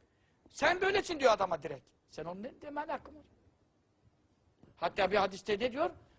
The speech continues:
adamın birisi İsrailoğullarında eski ümmette, "Şu günah yapma, af olmasın." yapıyor. "Şu günah yapma, af olmasın." yapıyor. Sonra diyor ki, "Vallahi Allah seni affetmeyecek." diyor bak. Bir de Allah'ın adına yemin ediyor.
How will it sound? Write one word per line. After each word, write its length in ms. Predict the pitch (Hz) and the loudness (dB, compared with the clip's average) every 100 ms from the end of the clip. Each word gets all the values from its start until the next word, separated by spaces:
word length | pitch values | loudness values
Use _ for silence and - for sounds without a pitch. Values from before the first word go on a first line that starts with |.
| - | -2
adamın 360 | 180 214 233 220 | 2 2 2 -2
birisi 340 | 226 208 226 | -4 -6 -8
İsrailoğullarında 840 | 190 - 214 214 208 202 190 190 190 | -8 2 4 4 4 2 2 2 0
eski 280 | 185 - 208 | 0 -2 -4
ümmette, 460 | 180 170 - 339 - - - - - - - - - | -2 -2 4 2 2 -12 -20 -20 -20 -20 -20 -20 -8
"Şu 200 | 220 208 | -4 2
günah 280 | 233 220 | 4 6
yapma, 320 | 233 226 208 202 | 6 4 4 2
af 100 | 214 | 2
olmasın." 440 | 214 202 - - | 0 0 0 4
yapıyor. 320 | 233 - 175 | 4 4 -4
"Şu 160 | 190 220 | -6 -4
günah 240 | 240 233 | 2 4
yapma, 300 | 226 208 220 | 4 2 0
af 120 | 190 | 0
olmasın." 400 | 196 202 185 294 | -2 -2 -2 -4
yapıyor. 380 | 320 247 233 180 - _ _ _ - | 0 0 0 -4 -4 _ _ _ 0
Sonra 320 | 254 285 285 | 4 6 4
diyor 160 | 320 254 | 0 -4
ki, 200 | 262 202 | 2 6
"Vallahi 380 | 311 285 277 | 6 6 6
Allah 220 | 262 247 220 | 6 4 0
seni 200 | 269 254 | 2 0
affetmeyecek." 560 | 240 226 185 147 - | 0 -8 -12 -14 -14
diyor 140 | 123 175 | -18 -18
bak. 100 | - - | -18 -6
Bir 80 | 196 | 0
de 60 | |
Allah'ın 280 | 226 247 277 | 2 2 -2
adına 220 | 262 285 | -2 -2
yemin 260 | 277 254 254 | 0 0 0
ediyor. 240 | 160 127 | -4 -8